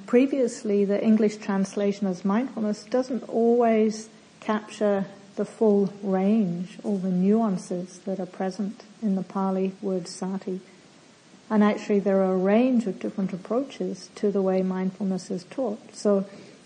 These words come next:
I'd like to explore some of them now. So you may remember the Pali word sati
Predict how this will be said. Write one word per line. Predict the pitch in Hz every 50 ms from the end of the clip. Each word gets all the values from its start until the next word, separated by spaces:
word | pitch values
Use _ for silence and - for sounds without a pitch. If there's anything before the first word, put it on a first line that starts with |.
| - -
I'd | - 220 196
like | 220 220 226 220 220 -
to | - 208
explore | 196 196 - - - - - - 214 208 202 196 196 196
some | 196 - - 196 190 196
of | 196 196 190 -
them | 196 185 180 175 180
now. | 185 185 190 196 196 185 180 175 - - - - - - - - - - - - - - - - - - _ _ _ _ _ - - - - - - - - - - - - - - - - - - _ _ _ _ - - - - -
So | - - - 214
you | 196 196 196 190
may | 190 202 202 190
remember | 190 185 190 190 220 262 285 262 220 214 247 285 269
the | - 254
Pali | - - 202 190 185 190 190
word | 190 190 185 180
sati | - - - 220 233 254 - - 202 196 196 190